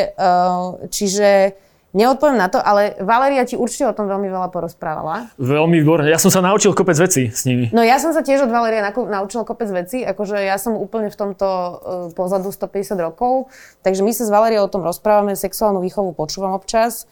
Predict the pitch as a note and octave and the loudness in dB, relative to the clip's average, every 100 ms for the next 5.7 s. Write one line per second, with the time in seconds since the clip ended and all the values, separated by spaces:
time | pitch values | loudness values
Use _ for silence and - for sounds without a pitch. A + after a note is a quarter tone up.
0 | _ - _ - F#3 F3+ F3+ F#3+ F#3+ G3+ | _ -20 _ -6 -4 -4 -6 -4 -2 0
1 | G3 F#3 - - G3 F#3+ G3 G3+ F#3+ G3 | 0 0 -4 -8 -4 0 2 2 -2 -4
2 | G3+ A3 G3+ G3+ F3 - G3 G3 F#3 - | -4 -2 -2 0 -2 -2 -6 -4 -6 -6
3 | F#3 F3 F3+ F3 F#3 F#3 F3+ E3+ F#3 F3+ | -6 -6 -6 -6 -4 -4 -4 -6 -6 -10
4 | - E3+ D#3+ D#3+ E3 D#3+ D#3+ E3+ E3+ C#3+ | -12 -14 -12 -12 -10 -10 -10 -12 -14 -18
5 | _ _ - D3 B2 A#2+ F3+ | _ _ -2 2 2 0 2